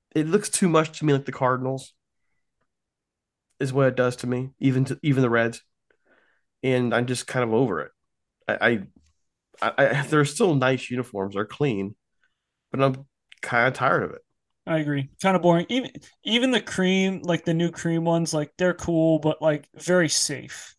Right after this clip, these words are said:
Speaker 2: You know, like, they could've, they could've gone out on a limb with those, like you saw what San Diego did, and you've seen what some of these other teams have done with their City Connect, like, uh, the White Sox and the Cubs and things like that. Even the Marlins, like,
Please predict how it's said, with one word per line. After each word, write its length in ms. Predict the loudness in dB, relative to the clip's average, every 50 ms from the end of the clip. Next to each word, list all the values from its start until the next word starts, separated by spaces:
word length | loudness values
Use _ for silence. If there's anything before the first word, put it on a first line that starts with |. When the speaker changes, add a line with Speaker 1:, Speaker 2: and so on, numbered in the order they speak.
| _ -8
Speaker 2:
You 140 | -2 0 2
know, 180 | 4 4 4
like, 200 | 4 2 0 2
they 100 | 0 -2
could've, 400 | 0 2 0 0 0 0 -4 -14 _ _ _ _ _ _ -8
they 80 | -8
could've 300 | -2 0 0 0 0 2
gone 200 | 2 2 4 4
out 220 | 2 2 0 0 -2
on 120 | -2 -2
a 60 | -4
limb 280 | -4 -2 -2 -2 -2 -2
with 180 | -2 -4 -4
those, 320 | -2 -2 -2 -2 -2 -4 -6
like 160 | -8 -10 -8
you 80 | -8 -6
saw 260 | -2 2 2 2 2
what 200 | 2 0 -2 -2
San 240 | 0 0 0 0 0
Diego 340 | 0 0 0 0 -2 -2
did, 360 | -2 0 0 0 0 0 0 -2
and 140 | -2 -2
you've 120 | -4 -6 -6
seen 180 | -4 -2 -2
what 140 | -2 -2 -4
some 100 | -4 -6
of 80 | -4 -4
these 160 | -4 -4 -2
other 220 | -2 0 0 -2
teams 260 | -2 -2 -4 -4 -2 -4
have 140 | -6 -4
done 280 | -2 -2 -2 0 -2 -4 -6 _ _ _ _ _ _ _ _ -2
with 160 | -2 -2 0 2
their 120 | 0 0
City 320 | 0 0 0 0 0 0
Connect, 380 | 0 0 0 0 0 -2 -4 -4
like, 260 | -6 -6 -6 _ -6
uh, 260 | -4 -2 -2 -2 -4 -6 _ _ _ _ _ _ _ _ _ _ _ _ -6
the 180 | 0 2 2
White 260 | 4 4 2 0 0
Sox 360 | 0 0 2 2 0 0 -2 -4
and 80 | -4
the 60 | -4
Cubs 360 | -4 -4 -2 -2 -2 -2 -2 -4
and 100 | -6 -4
things 220 | -6 -6 -6 -6
like 140 | -8 -10 -6
that. 260 | -6 -6 -6 -6 -8 _ _ _ _ _ _ _ _ _ _ _ -4
Even 160 | -4 -2 -2 -2
the 80 | -2
Marlins, 480 | 2 2 2 2 2 0 -4 -6 -4 -2
like, 200 | -4 -4 -4